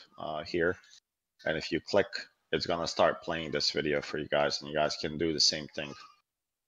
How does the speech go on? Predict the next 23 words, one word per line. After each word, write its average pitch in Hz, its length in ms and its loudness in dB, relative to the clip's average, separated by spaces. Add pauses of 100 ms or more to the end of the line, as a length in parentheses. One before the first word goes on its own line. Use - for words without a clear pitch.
(120)
And 78 160 -4
I 78 80 4
believe 80 360 6
I 76 160 6
annotate 80 600 0 (200)
everything 82 420 4
that 78 80 2
you 78 160 2
need 80 240 -6
to - 100 -6
do 73 180 0
to - 140 -8
draw 71 260 0
it 58 80 -2 (920)
on 82 100 -2
this 78 180 0
video 73 280 0
itself. - 500 -6 (1800)
Yep. - 80 -14 (2500)
Does - 60 -8
that 87 260 8
make 85 160 0
sense? - 300 -2